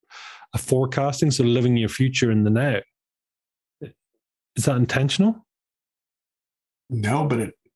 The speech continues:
Speaker 2: but it works that way.
Speaker 1: Hmm.
Speaker 2: It wasn't intentional. I, this one I fell into. You know, the, the, the book was a goal that I had to work through and get done. The, the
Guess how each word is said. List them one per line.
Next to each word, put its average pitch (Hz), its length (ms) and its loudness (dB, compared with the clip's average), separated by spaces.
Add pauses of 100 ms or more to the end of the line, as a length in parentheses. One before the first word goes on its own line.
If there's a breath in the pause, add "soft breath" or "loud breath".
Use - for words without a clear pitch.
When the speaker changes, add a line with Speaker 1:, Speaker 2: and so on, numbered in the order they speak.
(100)
Speaker 2:
but 117 120 0
it - 80 0
works 135 280 -2
that 82 160 -6
way. 85 200 -6 (760)
Speaker 1:
Hmm. 101 320 2 (580)
Speaker 2:
It 147 80 0
wasn't 151 320 2
intentional. - 680 -4 (100)
I, 127 340 -4 (580 loud breath)
this 170 200 2
one 233 120 2
I 156 100 0
fell 139 260 -2
into. - 380 -2 (340)
You 131 100 0
know, 131 320 0
the, 127 360 -2
the, 135 560 -2
the 123 340 -2
book 208 380 -2 (720)
was 139 180 0
a 139 80 2
goal 143 600 0
that 131 120 2
I 131 40 0
had 135 160 0
to 127 80 2
work 127 260 0
through 123 500 2
and 120 100 -4
get 131 200 0
done. 117 300 -4 (680)
The, - 460 -2 (600)
the 135 440 0